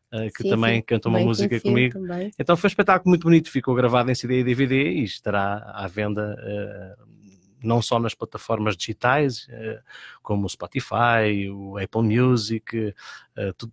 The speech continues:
Speaker 1: todas essas plataformas, mas também poderão, aqueles que forem assistir, eh, ao meu espetáculo neste fim de semana, no
Speaker 2: Sim,
Speaker 1: Primavera
Speaker 2: sim.
Speaker 1: Spring,
Speaker 2: Em Tiverton.
Speaker 1: eh, em Tiverton, poderão também adquirir, nós trouxemos algumas unidades,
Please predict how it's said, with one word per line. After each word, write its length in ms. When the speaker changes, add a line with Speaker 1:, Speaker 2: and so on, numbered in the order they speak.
Speaker 1:
todas 260
essas 220
plataformas, 680
mas 220
também 360
poderão, 460
aqueles 380
que 80
forem 260
assistir, 420
eh, 300
ao 160
meu 140
espetáculo 760
neste 460
fim 180
de 60
semana, 500
no 220
Speaker 2:
Sim, 80
Speaker 1:
Primavera 520
Speaker 2:
sim. 100
Speaker 1:
Spring, 500
Speaker 2:
Em 100
Tiverton. 640
Speaker 1:
eh, 80
em 20
Tiverton, 580
poderão 360
também 240
adquirir, 340
nós 160
trouxemos 380
algumas 380
unidades, 580